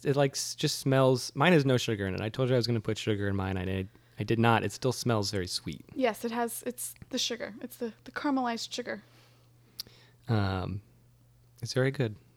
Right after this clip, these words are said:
Speaker 1: I'm glad I'm drinking it. <laughs> See if it lasts me the whole podcast. Oh, which I, oop. Um, so, <laughs>
Speaker 2: So
Speaker 1: this is the fun part. So we're gonna normally have guests,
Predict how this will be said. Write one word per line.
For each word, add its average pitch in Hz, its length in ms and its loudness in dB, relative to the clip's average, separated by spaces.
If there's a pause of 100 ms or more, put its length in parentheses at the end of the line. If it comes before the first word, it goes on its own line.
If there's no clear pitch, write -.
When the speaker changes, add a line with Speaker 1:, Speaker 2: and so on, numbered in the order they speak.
Speaker 1:
I'm 107 60 -4
glad 107 180 0
I'm 110 80 0
drinking 101 320 0
it. 98 120 -4
<laughs> - 100 -10 (2500)
See - 120 0
if 123 60 6
it 123 80 4
lasts 117 240 4
me 117 80 4
the 110 100 2
whole 101 400 -2 (100)
podcast. 95 680 -10 (260)
Oh, 110 180 -8
which - 160 -20
I, 104 220 -8 (420)
oop. - 200 -6 (1120)
Um, 113 540 4 (1400)
so, 131 520 4 (180)
<laughs> - 0 - (680)
Speaker 2:
So 240 260 2
Speaker 1:
this 196 120 -2
is 170 60 2
the 156 120 4
fun 135 200 6
part. 123 240 4 (220)
So 160 120 4
we're 160 120 8
gonna 190 140 12
normally 190 240 12
have 156 140 8
guests, 170 540 4